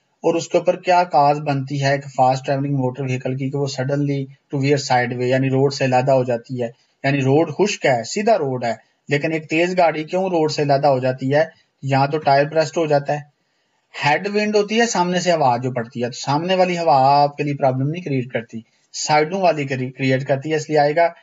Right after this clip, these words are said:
it is suddenly hit by a gust of strong side wind। साइडों से आने वाली सख्त हवा जो अचानक आपको हिट करती है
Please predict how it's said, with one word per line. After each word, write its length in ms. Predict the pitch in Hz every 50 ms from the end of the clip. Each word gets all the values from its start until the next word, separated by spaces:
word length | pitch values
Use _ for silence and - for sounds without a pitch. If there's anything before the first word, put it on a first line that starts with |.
| _ _ _ _ -
it 100 | 160 156
is 220 | 165 170 170 165 -
suddenly 500 | - - 165 175 190 196 190 190 190 190 185 151 131
hit 220 | 135 147 143 170 165 156
by 140 | 151 147 147
a 120 | 147 147
gust 540 | 143 131 131 127 131 143 147 160 156 - - - 147
of 180 | 139 139 143 139 -
strong 440 | - - - 165 160 156 156 160 170 147
side 300 | - 139 131 123 117 120 117
wind। 160 | 120 117 113 - _ _ _ _ _ _ _ -
साइडों 460 | - - 156 156 160 170 185 220 220
से 120 | - 202
आने 200 | 185 160 160 165
वाली 200 | 160 160 160 156
सख्त 300 | 143 - - - - -
हवा 460 | 160 147 147 135 127 131 135 143 139 - _ _ _ _ -
जो 100 | 147 147
अचानक 460 | 143 143 143 151 135 139 147 147 147
आपको 280 | 143 139 139 139 151 127
हिट 140 | 127 127 -
करती 400 | - 147 143 139 143 143 135 143
है 180 | 143 147 151